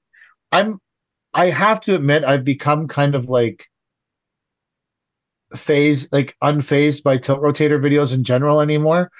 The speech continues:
But that one caught my eye. I was like, "Man, that bucket is fucking cool. That is really fucking sick."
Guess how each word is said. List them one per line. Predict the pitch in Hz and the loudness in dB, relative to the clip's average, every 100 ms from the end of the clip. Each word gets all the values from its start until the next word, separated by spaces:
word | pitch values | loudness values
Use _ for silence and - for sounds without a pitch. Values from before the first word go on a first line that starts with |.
| - _ - | -20 _ -4
But | 147 | -2
that | 180 202 214 | 2 0 2
one | 175 160 143 | 0 0 -2
caught | 156 165 | 0 0
my | 151 151 | 2 2
eye. | 156 | 4
I | |
was | 139 | 2
like, | 123 | 0
"Man, | 127 170 | -2 0
that | 143 160 | 0 0
bucket | 196 196 | -4 -2
is | 139 - | -4 -2
fucking | 156 151 113 - | -6 -6 -10 -10
cool. | - 156 117 92 _ _ _ | -2 0 0 -4 _ _ _
That | - 165 | -4 -2
is | 165 | 0
really | 127 131 151 165 143 - | -2 2 2 2 0 0
fucking | 143 131 127 | -4 -4 -8
sick." | - - 117 | -6 -4 -4